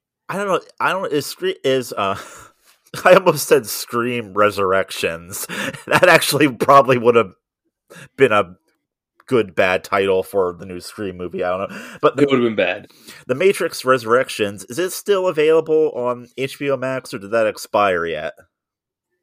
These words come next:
Speaker 2: I think it expired 'cause I was on H B O Max, like, a week ago, and they have, like, a countdown for those movies.
Speaker 1: Yeah.
Speaker 2: It's, like, available for blank more days. I'm pretty sure it was
Speaker 1: Yeah.
Speaker 2: winding down. So,
Speaker 1: Yeah,
Speaker 2: yeah, I think
Speaker 1: yeah.
Speaker 2: it's gone.
Speaker 1: I missed it because,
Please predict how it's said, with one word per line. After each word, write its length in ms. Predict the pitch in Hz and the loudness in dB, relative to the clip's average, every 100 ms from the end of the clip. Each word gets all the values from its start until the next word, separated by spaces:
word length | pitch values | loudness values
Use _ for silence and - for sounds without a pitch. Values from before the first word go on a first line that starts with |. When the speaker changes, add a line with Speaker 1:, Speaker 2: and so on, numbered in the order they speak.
| - | -8
Speaker 2:
I 100 | 160 | -6
think 320 | 156 202 226 | -4 -2 0
it 80 | 240 | 0
expired 580 | 214 - - 170 160 147 | -2 -4 -2 2 2 2
'cause 120 | 143 | 0
I 80 | 151 | 2
was 140 | 165 | 2
on 120 | 160 156 | 2 -2
H 220 | 151 - | -4 -2
B 140 | 151 | 0
O 60 | 151 | 2
Max, 340 | 139 131 127 - | 2 -2 -4 -8
like, 120 | 131 | -6
a 40 | |
week 340 | 117 120 117 - | -4 -2 -4 -6
ago, 300 | 110 107 98 | -4 -4 -4
and 120 | 113 | -6
they 60 | 120 | -4
have, 220 | 131 131 | 0 0
like, 120 | 127 | -2
a 60 | 117 | -6
countdown 680 | - 131 131 - 104 98 95 | -4 -4 -4 -6 -8 -8 -8
for 80 | |
those 200 | 107 107 | -8 -8
movies. 520 | 113 113 120 127 127 - | -6 -4 -2 -4 -6 -4
Speaker 1:
Yeah. 260 | 101 87 - _ - | -4 -4 -10 _ -2
Speaker 2:
It's, 180 | 110 110 | -2 2
like, 260 | 107 107 _ _ _ - | 0 0 _ _ _ -4
available 540 | 117 123 120 117 110 | 2 2 4 2 -2
for 240 | 107 113 | -4 -8
blank 580 | 98 98 110 110 107 - - | -8 -8 -2 -2 -2 -14 -12
more 260 | 107 110 | -6 -4
days. 420 | 104 98 101 107 104 | -2 -2 -2 -6 -10
I'm 100 | 104 | -8
pretty 200 | 139 127 | -4 -4
sure 180 | - 113 | -2 -4
it 80 | |
was 240 | 101 - - _ _ _ - | -4 -10 -20 _ _ _ 0
Speaker 1:
Yeah. 200 | 123 120 | 4 4
Speaker 2:
winding 280 | 104 98 98 | 2 -6 -6
down. 360 | 95 90 92 | -6 -6 -10
So, 100 | 101 | 0
Speaker 1:
Yeah, 160 | 131 127 | 4 4
Speaker 2:
yeah, 60 | 101 | 0
I 20 | |
think 100 | 101 | -2
Speaker 1:
yeah. 140 | 95 87 | -2 -2
Speaker 2:
it's 80 | |
gone. 400 | - 92 90 92 98 _ - | -6 -10 -10 -14 -18 _ 2
Speaker 1:
I 120 | 165 | 2
missed 340 | 175 214 - | 2 -2 0
it 120 | 156 | -2
because, 560 | 131 - 120 113 113 - | -2 -2 2 2 0 -8